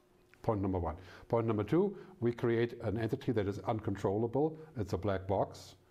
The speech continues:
It does all of those things that I mentioned before, but then it also has failed agendas and bad alignment, so that we create something that we can't control, and then it will eventually not even have bad intent. It will just do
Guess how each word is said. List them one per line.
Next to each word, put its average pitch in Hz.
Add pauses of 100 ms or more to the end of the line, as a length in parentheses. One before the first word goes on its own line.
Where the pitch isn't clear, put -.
(300)
It 104
does 110
all 110
of 110
those 101
things 101
that 104
I 95
mentioned 95
before, 135
but 127
then 117
it 117
also 113
has 104 (320)
failed 123
agendas 107
and 95
bad 95
alignment, 90 (560)
so -
that 104
we 107
create 104
something 101
that 95
we 101
can't 92
control, 135 (440)
and 104
then 113
it 104
will 107
eventually 104
not 107
even 104
have 98
bad 98
intent. 127
It 95
will 95
just 95
do 98